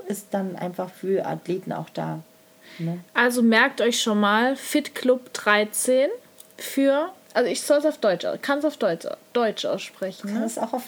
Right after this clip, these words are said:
Speaker 1: <laughs> Deutsch aussprechen,
Speaker 2: Ich find's
Speaker 1: ja.
Speaker 2: auf, auf Deutsch, glaub ich, cooler.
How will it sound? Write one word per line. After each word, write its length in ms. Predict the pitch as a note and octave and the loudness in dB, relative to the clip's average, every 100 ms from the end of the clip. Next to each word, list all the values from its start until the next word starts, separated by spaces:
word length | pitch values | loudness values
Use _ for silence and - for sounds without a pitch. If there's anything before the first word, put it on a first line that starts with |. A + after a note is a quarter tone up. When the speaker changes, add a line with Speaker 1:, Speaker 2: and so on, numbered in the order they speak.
| G3 | -6
Speaker 1:
<laughs> 80 | |
Deutsch 220 | - A3+ - | -4 -2 -2
aussprechen, 440 | E3+ - - D#3+ | -4 -6 -8 -8
Speaker 2:
Ich 80 | - | -2
find's 220 | B3+ A#3+ | 0 0
Speaker 1:
ja. 60 | A3+ | -4
Speaker 2:
auf, 60 | - | -8
auf 160 | - G#3+ | -10 -6
Deutsch, 480 | - G3 - - - - - | -2 -2 -2 -10 -10 -20 -10
glaub 200 | A#3+ G#3 | -4 -4
ich, 160 | G#3 - | -6 -14
cooler. 460 | - G3+ F#3+ F3+ | -8 -6 -6 -8